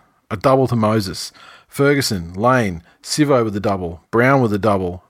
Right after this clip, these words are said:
Moroa and Alvaro also with tries. Moses, six of ten conversions, and the last one, disrespectful one, went to, uh, Manu Ma'u, and, uh, he got it, and, uh, the Broncos,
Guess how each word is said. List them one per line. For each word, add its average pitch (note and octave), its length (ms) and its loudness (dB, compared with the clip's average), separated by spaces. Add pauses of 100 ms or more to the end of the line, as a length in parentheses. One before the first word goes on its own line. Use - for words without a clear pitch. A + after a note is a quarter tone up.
(140)
Moroa B2 600 2
and A2+ 120 -4
Alvaro G#2+ 520 0
also A2+ 260 -4
with F#2 120 -10
tries. C3 420 2 (400)
Moses, B2+ 600 -2
six - 400 -4
of - 180 -8
ten B2 280 -2
conversions, A2 720 0 (260)
and G#2+ 220 -2
the G#2+ 60 0
last A#2+ 320 2
one, A2 260 0
disrespectful A#2 640 0
one, G#2+ 200 0
went A2 160 -2
to, A2 240 0
uh, G#2 340 2
Manu A#2 280 2
Ma'u, B2 460 0 (540)
and, A2+ 360 -2
uh, A2 120 2
he A2 160 0
got B2 200 0
it, E3+ 200 0
and, A2 360 -6
uh, A2 440 -2 (240)
the A#2 80 -14
Broncos, A2 580 -2